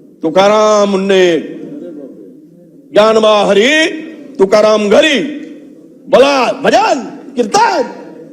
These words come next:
ज्ञानबा तुकाराम म्हणा ना, ज्ञानबा तुकाराम करताय आणि मूर्ख म्हणत आहे लोकांना, महाराष्ट्राला फसवताय, सोंग आलेपणा करून, सोंग दाखव, ढोंग दाखवून तुकारामला का घरी पाठवलं अध्यक्ष महोदय?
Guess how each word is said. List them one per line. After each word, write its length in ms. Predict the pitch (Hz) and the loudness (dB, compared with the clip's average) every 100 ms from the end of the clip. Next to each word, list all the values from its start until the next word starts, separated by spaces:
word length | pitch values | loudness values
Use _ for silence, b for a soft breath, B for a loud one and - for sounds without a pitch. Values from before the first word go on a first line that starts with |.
| - - - | -20 -20 -2
ज्ञानबा 440 | 381 427 403 320 | 0 0 0 0
तुकाराम 440 | - 185 202 185 262 | -2 -2 -2 -2 0
म्हणा 200 | 277 440 | 2 2
ना, 140 | 403 277 185 - - - - - - - | 2 0 -6 -14 -20 -20 -20 -20 -12 -2
ज्ञानबा 380 | 302 311 311 294 320 | -2 2 2 2 0
तुकाराम 340 | 311 285 262 | 2 2 4
करताय 420 | 269 247 311 453 - - - 226 | 2 2 2 0 -2 -8 -6 0
आणि 120 | 262 | 4
मूर्ख 300 | 226 226 254 | 4 2 2
म्हणत 220 | 285 302 | 2 4
आहे 120 | 311 | 4
लोकांना, 380 | 320 320 359 440 - - - - - - - - - - | 4 2 0 0 0 -6 -16 -20 -20 -20 -20 -20 -20 -2
महाराष्ट्राला 560 | 202 339 349 - 381 381 | 2 4 2 2 0 0
फसवताय, 500 | 339 403 427 440 480 - - - - - - | 0 0 2 2 2 -2 -14 -18 -20 -20 -6
सोंग 320 | - 320 349 | 2 2 4
आलेपणा 420 | 370 392 392 403 | 2 2 2 0
करून, 340 | 403 427 466 440 453 - - - - | 2 2 2 -2 -10 -18 -20 -20 -12
सोंग 340 | - 381 427 403 | 0 2 2 0
दाखव, 300 | 392 453 392 | 0 -2 -2
ढोंग 280 | - 403 427 | 0 0 2
दाखवून 500 | 427 427 494 494 - - - - - | 0 2 2 2 -2 -14 -18 -18 -8
तुकारामला 480 | 220 294 330 349 339 | 2 4 4 4 2
का 220 | 349 339 | 0 0
घरी 160 | 330 349 | 2 2
पाठवलं 280 | 339 349 339 | 4 4 2
अध्यक्ष 280 | 339 302 | 0 -2
महोदय? 400 | 349 349 339 285 | 0 2 2 0